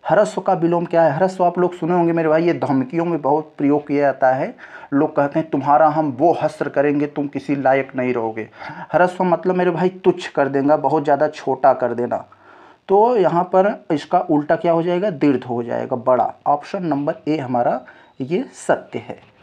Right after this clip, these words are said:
यहाँ पर, ऑप्शन नंबर ए। आगे बढ़ें, दसवें में देखते हैं मेरे भाई,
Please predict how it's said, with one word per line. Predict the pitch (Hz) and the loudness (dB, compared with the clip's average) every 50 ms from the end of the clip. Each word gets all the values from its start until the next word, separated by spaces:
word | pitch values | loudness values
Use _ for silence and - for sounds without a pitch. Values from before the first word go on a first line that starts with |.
| _ _ _ _ - | _ _ _ _ -4
यहाँ | 139 120 127 123 - | -4 -4 -4 -6 -10
पर, | - - | -10 -6
ऑप्शन | - - 139 139 - - 165 156 | -2 -2 -2 -2 -2 -4 -6 -4
नंबर | 147 131 123 123 143 - - - | -4 -2 -2 -2 -4 -4 -2 -4
ए। | 127 110 - - _ _ _ _ _ _ _ _ _ _ _ _ _ _ - - _ _ - | -4 -4 -6 -10 _ _ _ _ _ _ _ _ _ _ _ _ _ _ -20 -20 _ _ 2
आगे | 139 147 143 175 180 | 2 2 2 0 0
बढ़ें, | 175 170 170 175 202 - - _ _ _ _ _ _ _ _ _ _ _ _ _ _ _ _ _ _ _ - | 0 0 0 -2 -4 -8 -14 _ _ _ _ _ _ _ _ _ _ _ _ _ _ _ _ _ _ _ -6
दसवें | 131 135 143 143 - 151 160 165 | -2 -2 -2 0 0 -2 0 0
में | 170 170 165 | 0 0 0
देखते | 165 165 160 - - 170 | -2 -2 -2 -2 -2 -2
हैं | 160 | 0
मेरे | 156 160 156 160 | 0 0 0 0
भाई, | 143 139 139 156 175 | -2 -2 -2 -4 -6